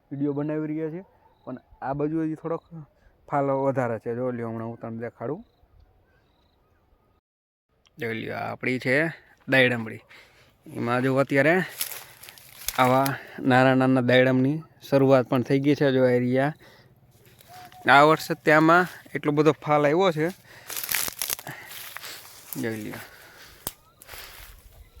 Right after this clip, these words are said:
અને હજી જો, હજી આમાં બધે અહીંયા કણે થળિયામાં પણ ફાલ છે, જોઈ રહ્યો.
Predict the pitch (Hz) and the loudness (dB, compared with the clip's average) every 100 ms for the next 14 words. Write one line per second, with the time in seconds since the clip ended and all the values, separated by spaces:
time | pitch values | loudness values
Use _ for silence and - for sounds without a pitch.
0 | _ _ _ - _ _ - _ _ _ | _ _ _ -20 _ _ -20 _ _ _
1 | _ _ _ _ _ _ _ _ _ _ | _ _ _ _ _ _ _ _ _ _
2 | _ _ _ - - - 120 123 127 127 | _ _ _ -20 -20 -10 -6 -4 -4 -6
3 | - - - - - 131 139 143 143 139 | -10 -16 -18 -10 -2 0 4 4 4 4
4 | 139 135 139 139 131 151 185 - - 131 | 4 2 2 2 6 6 4 0 -10 -4
5 | 131 139 143 143 - 131 135 143 139 - | -2 0 0 0 -2 -2 0 2 0 -2
6 | 139 - 135 127 117 123 131 120 113 117 | -6 -2 -2 -2 -4 -4 -2 -4 -4 -8
7 | 156 | -8